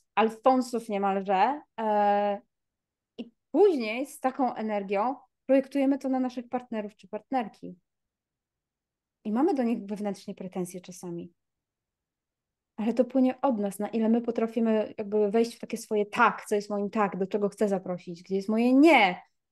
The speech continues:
gdzie mogę dać sobie czas. I czuję, że jest też coś, co bardzo trzeba powiedzieć. I to jest, to jest część praktyki, do której ja zaproszę, takiej naprawdę przyjemnościowej.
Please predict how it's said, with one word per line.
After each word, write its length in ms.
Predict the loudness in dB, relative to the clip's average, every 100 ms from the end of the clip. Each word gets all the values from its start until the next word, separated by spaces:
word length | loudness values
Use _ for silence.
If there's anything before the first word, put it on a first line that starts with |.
| -8
gdzie 160 | 0
mogę 180 | 2 2
dać 160 | 0 0
sobie 140 | -6
czas. 480 | 0 2 2 0 -6 _ _ _ _ -20
I 60 | -10
czuję, 260 | -2 0
że 100 | 4
jest 140 | 2 2
też 140 | -8
coś, 160 | -6 -10
co 120 | -8
bardzo 600 | -8 -6 0 2 2 -2 _ _ _
trzeba 500 | -18 -14 -8 -6 -6
powiedzieć. 520 | -6 -8 -8 -8 -10
I 60 | -6
to 60 |
jest, 140 | -6 -2
to 60 |
jest 160 | -4 -2
część 180 | -4 -4
praktyki, 440 | -12 -10 -8 -6
do 80 | -6
której 260 | -4 -4
ja 140 | -2 -2
zaproszę, 460 | -2 -2 -4 -4
takiej 200 | -14 -10
naprawdę 360 | -8 -4 -4 -6
przyjemnościowej. 760 | -8 -8 -8 -8 -8 -8 -8